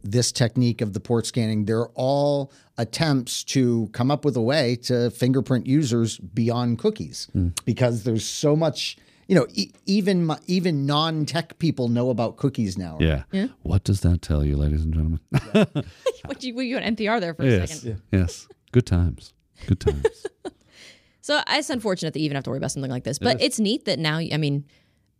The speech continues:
Speaker 3: not the only browser that's doing this, but it sounds like Brave's maybe doing it the best, at least for now. So you have an option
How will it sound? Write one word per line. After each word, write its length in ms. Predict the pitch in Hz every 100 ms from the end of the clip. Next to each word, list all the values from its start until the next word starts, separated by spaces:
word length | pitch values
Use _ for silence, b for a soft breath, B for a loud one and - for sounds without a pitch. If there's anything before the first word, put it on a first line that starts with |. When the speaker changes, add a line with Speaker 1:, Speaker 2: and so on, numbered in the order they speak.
| _ -
Speaker 3:
not 240 | 165 170
the 120 | 156 160
only 140 | 160
browser 280 | 143 139 135
that's 100 | 139
doing 220 | 143 127
this, 160 | 143 -
but 260 | 143 139 -
it 60 |
sounds 300 | 165 135 123
like 200 | 123 127
Brave's 280 | - 127 143
maybe 240 | 135 127 139
doing 280 | 143 151
it 160 | 160 156
the 80 | 160
best, 400 | 285 - 247 -
at 60 |
least 180 | 147 151
for 100 | -
now. 380 | 143 208 139 214 B B B B
So 640 | - 185 180 175 170 175 _
you 100 | -
have 140 | 202 254
an 80 |
option 360 | 269 - - -